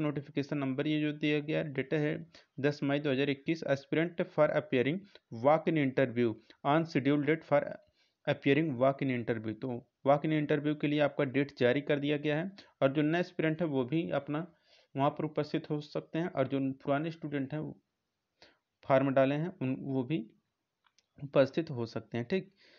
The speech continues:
तो ये हो गया। बाकी यहाँ पर कह रहा है किसी प्रकार का आपको टीए डीए प्रोवाइड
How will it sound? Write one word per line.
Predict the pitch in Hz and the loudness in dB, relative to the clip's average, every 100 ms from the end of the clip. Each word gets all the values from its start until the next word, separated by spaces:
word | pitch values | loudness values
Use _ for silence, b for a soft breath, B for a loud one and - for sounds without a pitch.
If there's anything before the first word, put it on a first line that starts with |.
| b - | b -4
तो | |
ये | 139 165 | 2 4
हो | 151 | 2
गया। | 147 160 | 0 -4
बाकी | 135 143 185 | 2 2 4
यहाँ | 165 165 | 2 4
पर | 175 | 2
कह | 170 | 2
रहा | 165 | 2
है | 170 | 2
किसी | 156 - | -4 -6
प्रकार | 165 - 156 151 | -6 -4 2 2
का | 151 | 4
आपको | 147 160 | 0 0
टीए | 160 143 147 | -2 -2 0
डीए | 139 135 | 0 -2
प्रोवाइड | 139 135 123 | -2 0 0